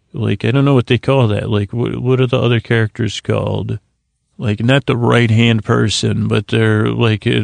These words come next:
the, their action person. Like, Grace Jones was the badass, and she's, uh, you know, th-, that's pretty simple. I mean,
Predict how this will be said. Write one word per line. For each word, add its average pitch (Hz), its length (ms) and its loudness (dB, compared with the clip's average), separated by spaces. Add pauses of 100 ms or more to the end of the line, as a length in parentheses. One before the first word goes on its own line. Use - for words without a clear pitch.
(100)
the, 127 180 -2
their 123 240 -2
action 120 520 0
person. 113 480 -2
Like, 113 160 -2
Grace 127 280 0
Jones 120 400 2
was 113 140 -4
the 127 80 -2
badass, 117 840 -2
and 107 200 0
she's, - 400 -4
uh, - 20 0
you 117 200 0
know, 107 380 -2
th-, 117 260 -2
that's 120 280 -2
pretty 117 260 -2
simple. 113 460 -2
I 113 80 -4
mean, 107 400 -2